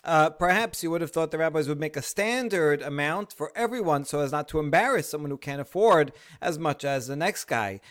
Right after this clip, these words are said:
Uh, but we do not say that. Rather, each person can,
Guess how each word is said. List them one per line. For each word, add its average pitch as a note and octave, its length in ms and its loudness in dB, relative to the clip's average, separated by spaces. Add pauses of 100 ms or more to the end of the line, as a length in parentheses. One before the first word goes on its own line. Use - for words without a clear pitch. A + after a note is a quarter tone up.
(120)
Uh, F3+ 100 2
but A#3 300 4
we A#3 140 -4
do G#3+ 160 -6
not G3+ 240 -2
say E3 220 0
that. D3 340 0
Rather, E3 480 0
each D#3+ 200 -14
person D#3+ 460 -4
can, C#3 380 -4